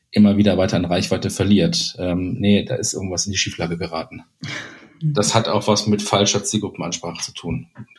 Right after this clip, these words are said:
Speaker 1: Und, ähm, es gibt Radiosender, wohlgemerkt, die das extrem gut und gut machen, ne? Also die wirklich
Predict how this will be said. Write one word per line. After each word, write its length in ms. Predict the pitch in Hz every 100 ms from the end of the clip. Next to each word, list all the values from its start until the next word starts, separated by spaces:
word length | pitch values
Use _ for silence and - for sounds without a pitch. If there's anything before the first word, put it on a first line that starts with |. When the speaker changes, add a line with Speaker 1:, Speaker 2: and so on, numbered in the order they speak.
| _
Speaker 1:
Und, 320 | 92 90 -
ähm, 180 | - 98
es 140 | 98 -
gibt 220 | 120 107
Radiosender, 680 | 107 107 101 98 92 90
wohlgemerkt, 540 | 92 101 101 90 90 -
die 40 |
das 180 | 90 87
extrem 540 | - - - 95 92
gut 200 | 87 92
und 100 | 87
gut 200 | 82 85
machen, 320 | 92 85 82 85
ne? 120 | 101
Also 160 | 90
die 160 | 90 87
wirklich 440 | 98 - 90 -